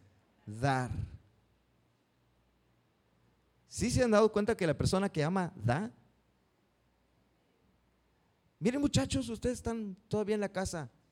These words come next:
Ustedes saben que su mamá y su papá les ama, ¿saben por qué?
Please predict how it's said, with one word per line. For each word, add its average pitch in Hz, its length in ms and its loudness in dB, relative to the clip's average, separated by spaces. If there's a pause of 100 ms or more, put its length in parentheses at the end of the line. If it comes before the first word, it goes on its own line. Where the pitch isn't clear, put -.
(1500)
Ustedes 202 300 0
saben 214 280 2
que 175 100 -2
su 147 160 -4
mamá 131 320 0
y 202 60 0
su 170 100 -8
papá 156 320 -4
les 170 200 -4
ama, 143 300 -4
¿saben 165 240 -6
por - 160 -2
qué? 156 180 -10